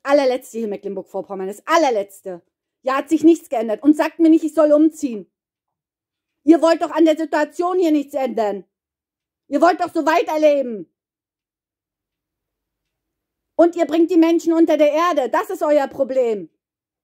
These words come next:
Und genauso auch die Kinder.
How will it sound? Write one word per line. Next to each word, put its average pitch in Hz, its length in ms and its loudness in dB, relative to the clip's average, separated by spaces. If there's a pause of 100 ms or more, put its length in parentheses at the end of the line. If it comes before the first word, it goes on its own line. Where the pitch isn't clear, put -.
(2500)
Und 269 160 2
genauso 330 380 2
auch 320 160 -2
die - 160 -4
Kinder. 349 520 -2